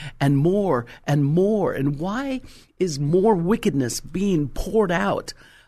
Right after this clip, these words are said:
Why? I'm glad you asked that question. Supply and demand. Give us more. We want more. You know, you gotta be careful not to be swept in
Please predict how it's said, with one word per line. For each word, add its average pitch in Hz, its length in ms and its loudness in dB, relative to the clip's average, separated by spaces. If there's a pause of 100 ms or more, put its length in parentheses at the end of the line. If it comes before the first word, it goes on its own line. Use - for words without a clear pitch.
(180)
Why? 175 420 0 (800)
I'm 117 120 0
glad 131 380 0
you 135 80 2
asked 147 240 -2
that 131 160 -6
question. 107 480 -6 (320)
Supply 175 720 0
and 151 160 2
demand. 147 600 2 (440)
Give 170 220 8
us 190 180 0
more. 151 520 2 (220)
We 175 320 2
want 160 360 0
more. 147 480 4 (420)
You 208 100 0
know, 233 360 0 (1200)
you 233 160 2
gotta 277 300 0 (140)
be 151 220 -4
careful 127 480 -2
not 156 260 0
to 175 40 0
be 143 140 -2
swept - 640 -4
in 156 360 0